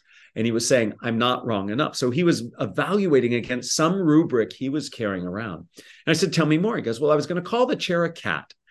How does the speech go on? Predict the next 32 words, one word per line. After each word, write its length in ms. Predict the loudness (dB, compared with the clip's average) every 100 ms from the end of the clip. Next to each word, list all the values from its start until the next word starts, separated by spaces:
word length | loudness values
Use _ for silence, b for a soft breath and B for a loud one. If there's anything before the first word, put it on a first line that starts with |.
| B B _
but 120 | 0
a 40 |
cat 260 | 2 0 2
has 200 | 2 0
four 220 | 4 6
legs 300 | 6 2 0
and 100 | -8
a 40 |
chair 220 | -2 2 4
has 220 | 2 2
four 160 | 0
legs. 240 | 2 0 -2
Sometimes 300 | -8 -8 -8
a 40 |
cat 240 | -4 -4 -4
sits 220 | -6 -6
in 80 | -6
a 40 |
chair. 180 | -6 -8 B B B
Do 80 | 0
you 80 | 2
see 440 | 0 0 2 2
the 160 | 2 2
machinations 1000 | 4 2 0 0 0 0 -2 -4 -6 -6
he 140 | -2
was 220 | -2 -2 0
going 340 | 0 0 -4
through, 160 | -6 -8
the 100 | -8
judging 580 | -8 -6 -4 -2 -2
and 80 | -2
evaluating?" 680 | -4 -4 -6 -4 -6 -6 -10